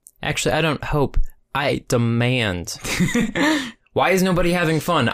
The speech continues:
Speaker 1: I specifically demanded it.
Speaker 2: All right. See you next time.
Speaker 1: Bye. Okay, then. Does this work better?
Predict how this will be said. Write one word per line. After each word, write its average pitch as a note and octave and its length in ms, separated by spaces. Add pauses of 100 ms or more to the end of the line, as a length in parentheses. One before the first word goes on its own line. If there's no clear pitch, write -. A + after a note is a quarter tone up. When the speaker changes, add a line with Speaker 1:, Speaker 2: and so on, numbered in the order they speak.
Speaker 1:
I C#3 120
specifically D3+ 580
demanded B2+ 580
it. F2+ 140 (1400)
Speaker 2:
All A#2+ 160
right. A2+ 320
See C3+ 140
you C#3 60
next C3 260
time. G2+ 340 (300)
Speaker 1:
Bye. D3+ 480 (3250)
Okay, C3 240
then. A#2+ 260 (100)
Does A2+ 140
this A#2+ 120
work B2+ 180
better? C#3 280